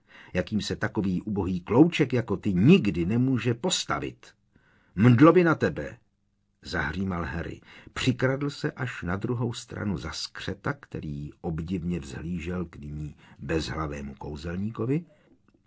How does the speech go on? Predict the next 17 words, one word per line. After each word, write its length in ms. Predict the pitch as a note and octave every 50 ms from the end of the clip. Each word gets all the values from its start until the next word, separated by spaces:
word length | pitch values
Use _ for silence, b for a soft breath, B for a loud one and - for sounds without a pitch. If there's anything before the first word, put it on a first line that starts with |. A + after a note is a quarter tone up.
| _ _
a 140 | - G#2+ G2+
zatímco 640 | G2 C#3 E3+ - - A3 G#3 G3 F3+ - - A2+ F#2
Bellatrix 800 | D2 D2 G#2+ A2 B2+ C3 B2+ - E3+ G#3+ G#3+ - - - - - -
se 160 | - - - A2+
snažila 540 | - - A#2 A#2+ B2+ B2 - C#3+ B2 A2
nahlédnout 960 | F2+ F2+ G2+ G2+ F2+ G2+ G#2+ G#2+ G#2+ G#2 G2+ F#2+ F#2 F#2 F#2+ F#2+ F#2+ F#2 F2 -
za 280 | - D#2 D#2+ F2 D#2+ D2 - -
sousoší 720 | - - - G2+ A2+ A#2+ - - D#3+ D#3 - - F#3+ F3
fontány, 800 | - E3 D#3 D#3 D3+ D#3+ D3+ D3+ D3+ D3+ D3+ D3+ D3+ D#3 D3+ - _ _ _ _ _ _ _ -
zamířil 680 | E2 - - A#2 B2+ C#3 D3+ D3+ D3 C3 - C3 B2+ B2
jí 160 | B2 C3 A#2
na 120 | G#2 E2+
záda. 500 | - - - - - - - - - - - _ _ _ _ _ _ _ _ _ _ _ _ _ -
Smrtijetka 840 | - - - F2 E2+ A2 A2+ - - A#2 A#2+ A2 - - G2+ F2
zareagovala 760 | D#2+ - F2 E2+ F#2 F#2+ F#2+ G2 F#2+ F#2 G2 F2+ F#2 F2+ E2+ D#2
tak 340 | - - F#3+ F#3 - -
rychle, 480 | - D2+ C2 - - - C#2 C#2+ D2 -